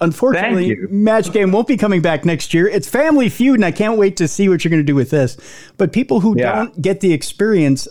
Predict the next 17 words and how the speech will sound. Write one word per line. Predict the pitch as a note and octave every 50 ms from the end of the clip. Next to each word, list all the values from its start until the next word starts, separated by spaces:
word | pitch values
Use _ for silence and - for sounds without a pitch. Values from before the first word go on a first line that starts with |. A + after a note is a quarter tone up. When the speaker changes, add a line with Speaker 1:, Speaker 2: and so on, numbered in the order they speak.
| -
Speaker 1:
of | - D3+ C#3+ C#3 C3+ B2 A2+ - - _ _ _
either | G#3 G3+ G3+ E3+ F3 D#3+ D#3+ -
or | D3 F#3 F3+ D#3+ C#3 B2+ A#2+ B2+ C#3+ D#3+ - _ _ _ _ _ _
at | D3 C#3+ C#3
Michigan | C#3+ D3+ D#3+ D3 - E3 C#3+ D3 C#3 C3 B2
Paracon, | - - F#3+ F#3 F3 D#3 - - C#3 B2 B2 B2+ C3 - - - - - - - _ _ _ _ _ _ -
um, | E3 E3 D#3+ D#3+ D3+ D#3 D3 C#3 C3+ A#2+ A2+ - F#3+ - - _ _ _ _ _ _ - -
tell | - C#4+ D#4 F#4
people | - - C#4+ C#4+ - B3
a | A#3+
little | A#3+ B3 B3 G#3+
bit | F#3+ A3 G#3+
about | G3 E3+ F#3+ F#3 F#3 F3 F3 E3+ E3+ - - E3 - _ _ _ _ _ F#3 F3+ F#3 - _ _ _ _
what | D3+ C#3 D3+ E3+ A3 C4+ C4
it | A#3 F#3+
is | G3 G3+ G3+ F#3+ F3 E3
they're, | D#3 E3 F3 E3+ D#3+ D#3+